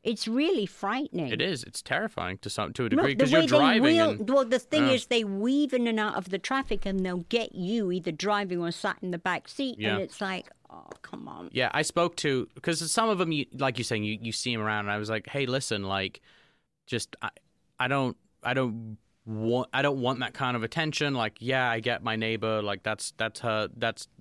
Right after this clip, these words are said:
Speaker 2: their situation." Um, but, and the, the guy was like, "No, no, we're cool. Like, w-, there's a thing called doorstepping that he told me about. Doorstepping is where they'll pap you as you're coming out your front door
Speaker 1: Mm-hmm.
Speaker 2: or you're out front of your house." And he's like, "But,"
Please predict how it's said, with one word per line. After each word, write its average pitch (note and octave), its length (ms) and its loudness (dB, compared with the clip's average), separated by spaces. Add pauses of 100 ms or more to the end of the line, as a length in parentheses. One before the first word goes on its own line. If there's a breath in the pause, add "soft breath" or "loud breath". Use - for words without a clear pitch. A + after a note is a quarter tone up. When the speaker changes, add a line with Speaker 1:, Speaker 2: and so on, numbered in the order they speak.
Speaker 2:
their A#2 260 0
situation." A2+ 800 -2 (640 soft breath)
Um, G#2+ 540 0 (360)
but, B2 280 2 (1160)
and C3+ 160 2
the, D3 80 0
the C#3+ 140 -2
guy D#3 180 2
was D3 120 2
like, C#3+ 120 -2
"No, E3 180 2
no, D#3 160 2
we're D3 120 2
cool. C#3+ 320 0
Like, B2+ 180 0
w-, B2 180 -8
there's B2+ 160 -2
a C3 60 -2
thing D3+ 160 -2
called B2+ 180 -2
doorstepping G#2 640 -2 (420 soft breath)
that A2+ 80 -4
he A#2 80 -2
told A2 240 0
me G#2 60 0
about. G#2 260 -2
Doorstepping B2+ 580 0
is G#2+ 100 -4
where A2 140 0
they'll G2+ 140 0
pap - 340 -4
you A2+ 140 -2
as G#2 140 -2
you're G#2+ 100 -2
coming A2 320 -2
out G2+ 160 -2
your G#2+ 100 -8
front G2+ 280 -4
door G2 240 -2
Speaker 1:
Mm-hmm. C4 280 0 (140)
Speaker 2:
or G#2 80 2
you're G#2+ 280 0
out G#2+ 200 0
front A2 220 -2
of G#2 40 0
your G2+ 120 0
house." A2+ 340 0
And A#2+ 100 -2
he's A2+ 120 -2
like, A2 160 -2
"But," A2 220 0